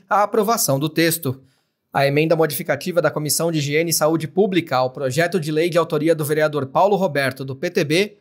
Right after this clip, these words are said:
recebeu parecer favorável, embora o projeto original tenha recebido parecer contrário. A proposta aborda a publicação de material informativo sobre os serviços de saúde prestados pela rede pública municipal,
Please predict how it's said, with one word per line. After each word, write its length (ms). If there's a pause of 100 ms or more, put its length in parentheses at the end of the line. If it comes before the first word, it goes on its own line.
(120)
recebeu 440
parecer 380
favorável, 640 (300)
embora 400
o 40
projeto 420
original 720
tenha 180
recebido 520
parecer 400
contrário. 580 (640)
A 100
proposta 560
aborda 360
a 40
publicação 680
de 80
material 500
informativo 800 (160)
sobre 240
os 100
serviços 540
de 80
saúde 480
prestados 460
pela 180
rede 220
pública 360
municipal, 760